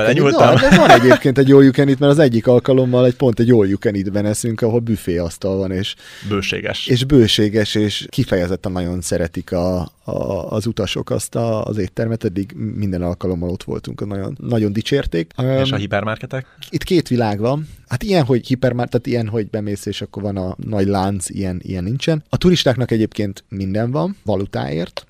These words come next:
Speaker 1: Dollár, euró, kanadai dollár, bármi, tehát hogy kemény valutáért, de szinte minden. Jó, most nem azt mondom, hogy Coca-Colát bárhol kapsz, meg nem tudom, Snickers csokit, meg azért, tehát nem ilyen szinten, de ha mondjuk akarsz enni egy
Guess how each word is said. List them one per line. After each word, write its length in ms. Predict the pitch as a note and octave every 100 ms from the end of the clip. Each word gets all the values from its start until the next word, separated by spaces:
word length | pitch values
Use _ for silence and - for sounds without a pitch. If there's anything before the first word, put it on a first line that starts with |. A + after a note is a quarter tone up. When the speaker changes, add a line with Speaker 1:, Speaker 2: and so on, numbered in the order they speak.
| -
Speaker 1:
Dollár, 640 | C#3+ C3 D#3+ C#3 A2 G2
euró, 640 | G2 G#2+ G2+ G2 F2+ F#2+ -
kanadai 460 | - B2+ A2+ G#2 F#2+
dollár, 480 | F#2 F#2 F2+ F2 D#2
bármi, 420 | F2 F#2 B2+ E3 _
tehát 180 | - -
hogy 100 | A2
kemény 300 | - G#2 G2+
valutáért, 680 | G#2 A2+ - B2 D3+ F3 _ - -
de 240 | A2+ A#2+
szinte 260 | - A#2 A2
minden. 440 | B2+ D3 C3+ B2 -
Jó, 240 | B2+ A#2 -
most 160 | A2 B2
nem 140 | A#2
azt 160 | G#2 -
mondom, 240 | G2+ F#2+
hogy 180 | G2 F2+ _
Coca-Colát 520 | A#2 - G2+ G#2 G2
bárhol 360 | G2+ G2+ F#2+ F#2
kapsz, 360 | - C#3+ - -
meg 220 | G2+ F#2+ F2+
nem 120 | G2+
tudom, 200 | F#2 G#2+
Snickers 380 | - B2 B2+ A2
csokit, 300 | - - -
meg 160 | G2+
azért, 300 | - G2+ G2 - -
tehát 160 | G2+
nem 120 | G#2+
ilyen 180 | G#2 F2+
szinten, 440 | F2 F#3+ A3 G3 D3+
de 80 | C3+
ha 140 | B2+
mondjuk 240 | C3 A#2+
akarsz 300 | A#2+ A2+ G2+
enni 240 | A2+ G#2 G2+
egy 200 | F#2